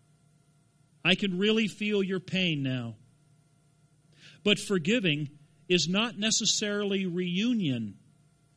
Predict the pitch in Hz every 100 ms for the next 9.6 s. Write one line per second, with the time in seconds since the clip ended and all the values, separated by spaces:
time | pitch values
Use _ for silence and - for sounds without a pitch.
0 | _ _ - - 180 208 240 233 185 220
1 | 262 277 240 170 147 156 190 196 185 185
2 | 180 - 262 277 285 202 240 - - 165
3 | 156 151 139 170 180 190 - 208 208 202
4 | 190 - 170 160 - 180 175 165 208 202
5 | 185 - 208 202 160 135 131 117 - 151
6 | 160 165 151 165 160 156 127 107 - -
7 | 226 277 - 196 151 147 147 160 - -
8 | - 147 226 285 - 240 208 170 208 233
9 | 214 156 143 143 160